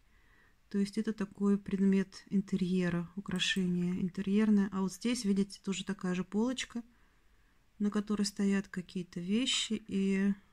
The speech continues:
полочка-то висит за плитой. Плита тоже такая старинная. То есть вот таким образом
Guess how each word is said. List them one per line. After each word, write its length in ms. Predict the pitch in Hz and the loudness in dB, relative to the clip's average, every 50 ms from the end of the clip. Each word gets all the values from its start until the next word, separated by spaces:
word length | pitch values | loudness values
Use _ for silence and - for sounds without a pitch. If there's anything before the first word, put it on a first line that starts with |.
| _ _ _ _ _ _ _ _ _ _ _ _ _ | _ _ _ _ _ _ _ _ _ _ _ _ _
полочка-то 540 | - 214 208 208 202 - - - 202 - 190 | 0 2 4 4 2 0 -4 -6 -4 -2 0
висит 420 | 196 196 180 - - 202 196 - - _ _ - - _ - - _ _ _ _ _ _ - | 0 0 0 0 0 -2 -2 -2 -6 _ _ -20 -20 _ -20 -20 _ _ _ _ _ _ -8
за 180 | - 190 185 185 | -6 -2 -2 -2
плитой. 640 | 185 - - 185 180 - - - 240 247 262 262 254 | -4 -4 -8 -8 -8 -8 -6 -4 -2 -2 -2 -2 -2
Плита 380 | - 190 185 190 - - 180 | -2 -4 -4 -4 -2 -4 -4
тоже 260 | 175 - 190 180 180 | -4 -2 -4 -4 -4
такая 320 | 180 - 175 - - 170 170 | -6 -8 -10 -6 -4 -4 -4
старинная. 880 | 170 - - 175 170 175 220 247 240 240 226 220 214 208 208 202 202 196 - - _ _ _ _ _ _ _ _ _ _ _ _ _ _ _ _ _ _ _ _ _ - - - - - _ _ - | -4 -4 -4 -4 0 2 2 4 6 6 6 6 6 6 6 6 4 2 0 -10 _ _ _ _ _ _ _ _ _ _ _ _ _ _ _ _ _ _ _ _ _ -20 -20 -20 -20 -20 _ _ -4
То 80 | - | 0
есть 240 | 208 202 202 - 202 | 0 0 0 -2 -2
вот 320 | 202 233 269 269 - - | 0 0 0 0 -2 -4
таким 400 | - 220 208 208 - 214 202 214 | -2 -2 -2 0 2 4 6 6
образом 560 | 233 247 226 220 214 196 196 196 190 190 185 | 6 6 4 4 4 4 4 4 4 2 0